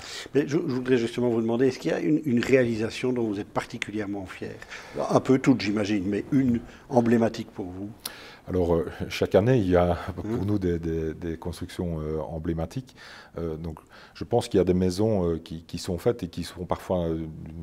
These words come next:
Speaker 2: très grande simplicité et qui méritent, euh, euh, je veux dire, euh, d'être mises en valeur, comme, euh, le bâtiment dans lequel nous sommes pour le moment, la toiture, euh, qui est, euh, derrière vous, euh, donc une toiture, euh, verte arrondie, ben,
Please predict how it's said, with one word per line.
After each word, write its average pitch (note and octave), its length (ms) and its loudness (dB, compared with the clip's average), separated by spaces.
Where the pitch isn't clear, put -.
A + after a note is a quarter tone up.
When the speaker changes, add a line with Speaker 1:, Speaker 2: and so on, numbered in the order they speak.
Speaker 2:
très - 140 -6
grande F2 240 0
simplicité F2 640 -4
et E2+ 60 -2
qui E2+ 160 -6
méritent, F2+ 440 -4
euh, D#2+ 280 -4
euh, D#2+ 140 -8
je D#2 100 -8
veux D#2 80 -4
dire, E2 280 -6
euh, D#2 280 -6
d'être E2+ 240 0
mises E2+ 240 0
en D#2+ 80 4
valeur, F#2+ 460 0
comme, F2 220 0
euh, D#2+ 80 0
le D#2+ 100 -2
bâtiment E2+ 420 -2
dans E2+ 120 0
lequel F2 220 -4
nous F2 120 -6
sommes E2 180 -6
pour E2 120 -6
le D#2 60 -6
moment, E2 260 -4
la F#2+ 100 -4
toiture, F2 440 -6
euh, D#2+ 140 -6
qui D#2 220 -8
est, D#2 180 -6
euh, D#2 120 -4
derrière E2 400 -2
vous, G2+ 280 -6
euh, E2 100 -4
donc D#2+ 200 -10
une D#2+ 60 -10
toiture, D#2+ 440 -8
euh, - 20 -4
verte D#2 380 -8
arrondie, D2+ 520 -8
ben, E2+ 140 -8